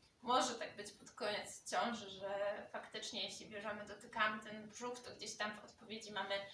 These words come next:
odpowiedź dziecka albo macicy, że, że te skurcze się pojawiają, ale może też być równie dobrze to zbieg okoliczności. Tak naprawdę pod koniec ciąży, po trzydziestym siódmym tygodniu, to w każdej chwili może nam się poród zacząć i jest to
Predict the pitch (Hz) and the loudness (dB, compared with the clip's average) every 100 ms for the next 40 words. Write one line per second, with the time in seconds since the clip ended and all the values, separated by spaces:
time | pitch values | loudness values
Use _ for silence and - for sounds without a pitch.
0 | - - 208 - 240 226 226 - 208 214 | -12 -6 -6 -4 -2 -2 -4 -2 -2 -2
1 | - 190 - 185 196 208 226 240 233 - | -2 -2 0 -2 -4 0 0 2 -2 -6
2 | 170 - - - - 208 202 202 202 220 | -12 -14 -16 -12 -4 0 0 0 -2 -4
3 | 220 214 - - 240 214 233 - - _ | -8 -12 -12 -10 -8 -6 -6 -8 -14 _
4 | - 247 226 240 214 240 - - - - | -2 4 4 6 8 8 4 -6 -2 4
5 | 247 277 - - 269 262 262 254 254 240 | 6 4 0 -2 -4 -2 -6 -6 -4 -2
6 | 247 - - 226 226 233 233 - 233 - | -2 -4 -8 -6 -4 -4 -4 -2 -4 -2
7 | - 240 240 - - - - 220 220 247 | 2 4 4 0 -8 -16 -10 -6 -4 -2
8 | 240 - - 233 226 - - - 233 247 | -2 -4 -4 -2 -2 -4 -4 0 2 2
9 | 233 220 - - 214 - 240 226 233 233 | -2 -6 -10 -12 -10 -8 -6 -6 -4 -4
10 | 233 - 226 240 226 214 - - - _ | -4 -4 -4 -4 -4 -8 -12 -18 -20 _
11 | - 240 - - 233 226 233 226 202 226 | -4 -2 2 2 2 -4 -2 -2 -2 -2
12 | 196 208 254 - - - - 196 - 226 | -2 -4 -6 -8 -8 -8 -4 -4 -2 -2
13 | - - 277 - - 277 | -4 -6 -8 -8 -8 -8